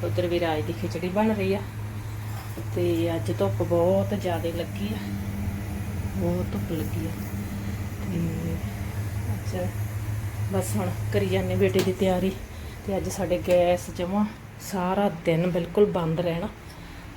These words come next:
ਤੇ ਇੱਧਰ ਆਪਾਂ ਥੋੜ੍ਹੀ ਬਹੁਤੀ ਸਫਾਈ ਕਰ ਲਈ ਆ। ਬਹੁਤ ਜ਼ਿਆਦਾ ਧੁੱਪ ਆ,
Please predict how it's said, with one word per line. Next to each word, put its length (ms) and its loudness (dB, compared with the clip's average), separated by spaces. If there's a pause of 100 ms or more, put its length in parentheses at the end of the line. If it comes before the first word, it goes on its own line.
(100)
ਤੇ 80 -4 (200)
ਇੱਧਰ 220 0
ਆਪਾਂ 280 -2 (600)
ਥੋੜ੍ਹੀ 180 -8
ਬਹੁਤੀ 260 -8
ਸਫਾਈ 400 -8
ਕਰ 300 -6
ਲਈ 160 -4
ਆ। 20 -4 (720)
ਬਹੁਤ 280 2
ਜ਼ਿਆਦਾ 320 -2
ਧੁੱਪ 240 -2
ਆ, 40 -8